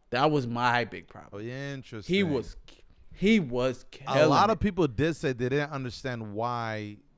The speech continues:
Speaker 2: people were raving for her to win awards off that, uh, movie. They didn't think it was very convincing.
Speaker 1: Sh-,
Speaker 2: But
Speaker 1: what
Speaker 2: I
Speaker 1: you
Speaker 2: didn't
Speaker 1: mean?
Speaker 2: like
Speaker 1: Awards for what movie?
Speaker 2: Zendaya, Zendaya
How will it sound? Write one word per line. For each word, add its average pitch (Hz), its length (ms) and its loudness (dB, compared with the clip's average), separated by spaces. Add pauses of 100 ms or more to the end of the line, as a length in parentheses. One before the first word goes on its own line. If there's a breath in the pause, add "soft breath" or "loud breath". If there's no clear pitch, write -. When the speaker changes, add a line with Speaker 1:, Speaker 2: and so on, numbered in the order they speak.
Speaker 2:
people 113 380 -8
were 104 100 -4
raving 98 800 -8 (320)
for - 140 -12
her 104 140 -4
to 101 60 -6
win 101 220 -8
awards 98 400 -8
off 98 300 -12
that, 90 240 -10 (680)
uh, 85 320 -10
movie. 90 440 -10 (120)
They 104 120 -8
didn't 113 200 -8
think 110 140 -8
it 101 60 -10
was 98 120 -10
very 101 220 -8
convincing. 95 520 -12
Speaker 1:
Sh-, 87 100 -16 (420 soft breath)
Speaker 2:
But 104 180 -6
Speaker 1:
what - 120 -20
Speaker 2:
I 107 80 -4
Speaker 1:
you - 60 0
Speaker 2:
didn't 226 140 -6
Speaker 1:
mean? 117 200 -8 (240)
Speaker 2:
like 120 200 -2
Speaker 1:
Awards 185 200 -2
for 156 100 -8
what 202 120 -2
movie? 151 100 -2
Speaker 2:
Zendaya, 104 280 -4
Zendaya 110 480 -8